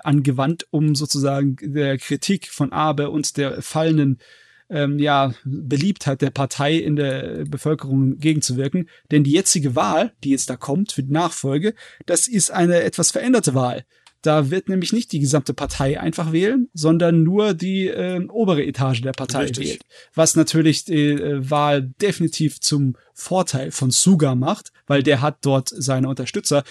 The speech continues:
Speaker 1: und hat im Endeffekt, so wird die Wahl eigentlich schon in der Tasche.
Speaker 2: Ja, also ganz ehrlich, mich würde es wundern, wenn Suga nicht der nächste, äh, Premierminister wird. Das würde mich ganz arg wundern, denn Suga ist tatsächlich auch bei der Bevölkerung relativ beliebt. Er wird ja nicht umsonst, äh, liebevoll Onkel Reiwa genannt. Also er hat damals ja den, äh, Namen der neuen, ähm,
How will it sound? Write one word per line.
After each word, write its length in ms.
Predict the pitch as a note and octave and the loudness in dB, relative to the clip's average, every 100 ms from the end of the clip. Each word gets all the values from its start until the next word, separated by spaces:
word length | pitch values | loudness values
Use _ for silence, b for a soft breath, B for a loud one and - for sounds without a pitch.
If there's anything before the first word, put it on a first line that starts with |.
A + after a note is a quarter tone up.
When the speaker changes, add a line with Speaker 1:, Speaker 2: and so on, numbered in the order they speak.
| B - | B -6
Speaker 1:
und 140 | C3+ | -2
hat 260 | C#3+ C3 F#3+ G3+ | -2 -4 -10 -2
im 200 | D3+ C3+ | 0 2
Endeffekt, 400 | C#3+ C#3+ C#3 A#2 | 0 2 -2 0
so 160 | C3+ | 0
wird 160 | C3+ C3+ | 0 0
die 140 | C3 | 0
Wahl 220 | C3 C3 C3 | 0 0 0
eigentlich 300 | C3+ C3 - | 0 0 0
schon 180 | - | -4
in 120 | A3+ C3+ | -6 -8
der 100 | - | -6
Tasche. 300 | E3+ - E3+ B B B B - | -4 -2 -6 B B B B -12
Speaker 2:
Ja, 280 | G2 G2+ | -6 -4
also 260 | A#2 A#2+ B2+ | -4 -4 -4
ganz 280 | - C#3 B2+ | -2 -2 -2
ehrlich, 260 | A2 C#3+ B2 | -4 -4 -4
mich 180 | A2 | -6
würde 160 | G#2+ B2+ | -4 -4
es 140 | A2+ | -4
wundern, 240 | G#2+ B2+ A2+ | -4 -2 -2
wenn 140 | G#2+ | -4
Suga 360 | G2+ G#2+ C3 A#2 | -4 -2 0 0
nicht 280 | A2 G2 G2+ | -2 -6 -6
der 80 | |
nächste, 680 | G2+ G2+ A2 - G2 F#2+ F#2+ | -6 -6 -6 -8 -6 -6 -8
äh, 220 | D2+ G2 | -8 -10
Premierminister 800 | F#2 G2+ F#2+ G2+ G2+ F2+ - F2 | -8 -8 -4 -4 -4 -6 -6 -8
wird. 220 | E2 E2+ - | -12 -12 -6
Das 100 | - | -4
würde 140 | B2+ | -2
mich 120 | B2 | -2
ganz 220 | G#2+ A2+ | -4 -6
arg 220 | G#2 F2 - | -8 -10 -12
wundern, 220 | F#2+ G2 | -10 -10
denn 200 | G2+ G#2+ B B B - | -10 -12 B B B -12
Suga 320 | B2+ D3 D#3+ | -8 -4 -4
ist 220 | E3 - | -6 -8
tatsächlich 360 | D3 E3 E3 D#3 | -8 -12 -12 -12
auch 60 | |
bei 80 | D3+ | -12
der 80 | C#3 | -12
Bevölkerung 480 | B2 F3+ G#3 D3 G#2 | -10 -10 -10 -10 -12
relativ 360 | G2 G2+ G#2+ | -12 -12 -12
beliebt. 320 | - A2 F3+ | -10 -8 -8
Er 120 | C3 A2+ | -8 -6
wird 100 | B2+ | -4
ja 60 | |
nicht 160 | B2+ A2 | -6 -4
umsonst, 480 | A#2 C#3+ - - A#2+ | -4 -4 -4 -6 -6
äh, 80 | |
liebevoll 340 | A2 A#2 - A2+ | -6 -6 -8 -8
Onkel 220 | B2 A2+ | -8 -8
Reiwa 360 | G#2+ G#2+ C3+ G2+ | -8 -6 -6 -10
genannt. 300 | F2+ F2+ G#2+ | -12 -12 -12
Also 200 | F2+ G2 | -10 -10
er 60 | |
hat 100 | F#2 | -10
damals 260 | G2+ G#2+ - | -10 -8 -8
ja 80 | F2 | -8
den, 360 | F#2 F#2 F#2 | -10 -12 -14
äh, 280 | - F#2+ F#2+ | -14 -12 -8
Namen 380 | G2+ G#2 A2+ A#2 | -6 -4 -4 -4
der 140 | G#2+ | -6
neuen, 420 | G2+ G2 G2+ G2+ G2 | -6 -6 -8 -10 -10
ähm, 500 | G2 G2 G2 G2 | -10 -8 -8 -10